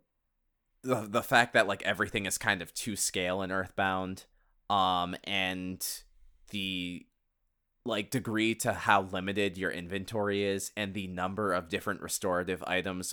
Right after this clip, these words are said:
all with, like, little different quirks with, like, wildly different prices. It just, it feels messy to me, um, compared to, uh, <laughs> Dragon Quest.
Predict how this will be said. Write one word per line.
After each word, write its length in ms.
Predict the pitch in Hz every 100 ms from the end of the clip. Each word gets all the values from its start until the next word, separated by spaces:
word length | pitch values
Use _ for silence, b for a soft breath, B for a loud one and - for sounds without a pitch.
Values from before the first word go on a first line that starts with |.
| -
all 220 | 87 90
with, 160 | 92 90
like, 260 | 82 85
little 380 | 101 98 90 90 -
different 340 | 90 101 82 -
quirks 440 | 104 92 - - - -
with, 220 | 101 90
like, 200 | 87 87
wildly 500 | 90 82 90 90 98
different 320 | 87 87 85
prices. 640 | - 95 98 - 104 101 - B B B -
It 100 | 139
just, 280 | 151 - -
it 180 | 143 - _ _ _
feels 440 | - 214 190 120
messy 420 | 98 98 - 95
to 160 | 80 98
me, 300 | 90 87 87 -
um, 300 | 98 95 95
compared 480 | 110 104 113 101 -
to, 300 | 101 95 90 -
uh, 180 | 92 87
<laughs> 60 |
Dragon 340 | 110 95 113 131
Quest. 600 | - 214 147 - -